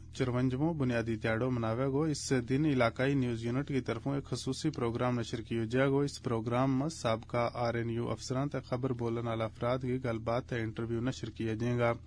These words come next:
इस मौका पर इलाकाई खबर रिसां इदारों अपना अमला की हौसला अफजाई खातर इनामात भी तकसीम करेगो। इस जिमन में बख बख जुमरा के तहत इनाम दिता जाएगा, जिनमें बेहतरीन न्यूज एडिटर,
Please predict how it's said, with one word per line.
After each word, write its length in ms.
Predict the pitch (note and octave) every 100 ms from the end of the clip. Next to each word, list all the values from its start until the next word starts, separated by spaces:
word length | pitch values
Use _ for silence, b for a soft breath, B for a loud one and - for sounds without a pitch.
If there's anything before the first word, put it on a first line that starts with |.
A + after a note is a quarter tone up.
| B B B B -
इस 160 | C3
मौका 300 | C#3 C3 D#3
पर 140 | E3 F3+
इलाकाई 500 | D#3 B2+ - C3+ C3+
खबर 280 | B2+ B2+
रिसां 280 | B2+ A#2+ B2+
इदारों 360 | A#2+ A#2+ A#2+ C#3+
अपना 260 | C3 B2+ A#2+
अमला 280 | A#2 B2 C#3
की 120 | C3+
हौसला 420 | C3 A#2+ - B2
अफजाई 340 | A#2 - C3 C#3
खातर 320 | B2+ A2+ A#2
इनामात 540 | A2+ A2+ A2+ C3 -
भी 60 | B2
तकसीम 420 | - A2+ - C#3
करेगो। 460 | A#2 A#2 C3 C3 D3+
इस 200 | D3 -
जिमन 320 | B2 C3 D3+
में 160 | D#3 F3
बख 240 | C#3 C3+
बख 240 | C#3 C3 C3
जुमरा 360 | A#2+ A#2+ B2+ D#3
के 120 | D3
तहत 260 | B2+ A#2+ A#2+
इनाम 280 | A#2+ A#2+ A#2
दिता 280 | A#2 - A2+
जाएगा, 320 | B2 C#3+ D#3
जिनमें 360 | D3+ B2+ B2
बेहतरीन 440 | A#2 A2+ B2 B2+ A#2+
न्यूज 220 | A#2 A#2
एडिटर, 420 | A2+ A2+ A2 C3+